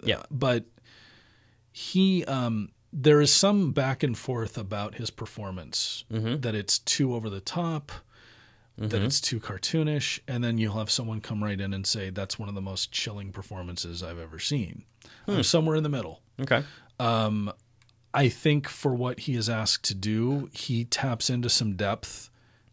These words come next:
Speaker 2: that I didn't think he had.
Speaker 1: I would agree with that.
Speaker 2: Um,
Speaker 1: Yeah.
Speaker 2: and I think that he teeters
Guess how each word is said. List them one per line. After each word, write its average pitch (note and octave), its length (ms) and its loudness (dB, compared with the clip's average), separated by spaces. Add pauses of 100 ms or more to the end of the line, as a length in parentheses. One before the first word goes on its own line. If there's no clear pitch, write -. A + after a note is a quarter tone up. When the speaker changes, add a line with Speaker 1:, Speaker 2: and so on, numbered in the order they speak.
Speaker 2:
that F#2+ 100 -4
I G#2 200 0
didn't G2 180 0
think F#2 140 -6 (340)
he - 160 -4
had. D2+ 460 -8 (460)
Speaker 1:
I - 100 8
would G3 100 6
agree F3+ 140 6
with F3 100 6
that. G2 140 6
Speaker 2:
Um, A#2 320 4
Speaker 1:
Yeah. C3 140 6 (280)
Speaker 2:
and C3+ 120 2
I C3 80 4
think F3+ 320 2
that C#3 160 4
he D3+ 180 2
teeters E3+ 680 6